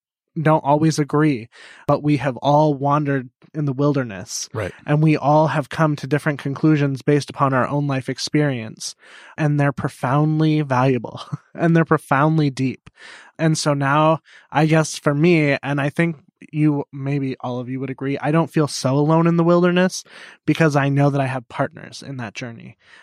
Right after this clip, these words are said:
Speaker 1: And that's all I think we're trying to do with Intersections, is to say, "Come wander with us. Come be with us in this and begin to, for your own self, articulate or talk about some of that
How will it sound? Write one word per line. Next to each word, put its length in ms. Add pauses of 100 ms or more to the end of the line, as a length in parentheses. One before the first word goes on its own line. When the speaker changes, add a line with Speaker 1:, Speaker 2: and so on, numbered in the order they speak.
(140)
Speaker 1:
And 180
that's 220
all 500
I 200
think 300
we're 80
trying 360
to 100
do 340
with 160
Intersections, 840 (380)
is 200
to 100
say, 200
"Come 300
wander 340
with 180
us. 400 (180)
Come 280
be 160
with 180
us 220
in 160
this 360 (140)
and 240
begin 360
to, 180
for 160
your 260
own 220
self, 400
articulate 760
or 240
talk 380
about 280
some 200
of 80
that 240